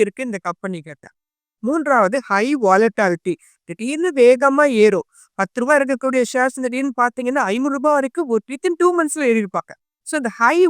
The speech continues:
வாலட்டிலிட்டி அப்படிங்கறத நம்ம இங்க பார்க்கலாம். காரணமே இல்லாம வேற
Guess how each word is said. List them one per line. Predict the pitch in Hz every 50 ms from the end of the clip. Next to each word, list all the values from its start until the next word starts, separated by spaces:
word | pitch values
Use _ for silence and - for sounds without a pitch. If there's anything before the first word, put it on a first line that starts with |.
| 269 233
வாலட்டிலிட்டி | 226 233 269 302 320 - 302 277 262 254 233 190 269 254
அப்படிங்கறத | 226 202 185 - 214 220 214 208 208 202 220 269
நம்ம | 262 220 196 185
இங்க | 180 - 180 170 -
பார்க்கலாம். | - 165 175 190 - - 180 170 196 269 320 - _ _ _ _ _
காரணமே | - 196 190 220 269 294 294 302 294 302 320 311
இல்லாம | 294 277 269 262 269 269
வேற | 262 247 247